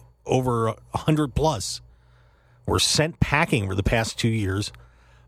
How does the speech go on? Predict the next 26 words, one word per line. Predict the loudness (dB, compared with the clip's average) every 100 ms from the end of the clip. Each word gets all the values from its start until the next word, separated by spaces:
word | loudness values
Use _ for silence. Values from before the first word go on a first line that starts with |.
| 0
by | 2 2 0
Vince | 0 0 0
McMahon. | 0 0 -2 -4 -16 -20 -20 _ _ -20 -4
A | 0
lot | 2 2 2
of |
it | 0 -2
was | -4
deemed | 0 2 2
for | 0
budget | 2 0 -2 0
cuts. | 0 0 -6 -10 -16 _ _ _ _ -8
Some | 0 2 2
on |
the | 0
main | -2 -2
roster, | -2 -4 -4 -4 -2
some | -2 -2
on | -2 -2
N | -2
X | -4 -4
T. | -4 -4 -6
He | -8 -4
just | -2 -2 -4 -8
cleared | -8 -2 0 0 -2 -4 -6
house. | -4 -2 -2 -6 -12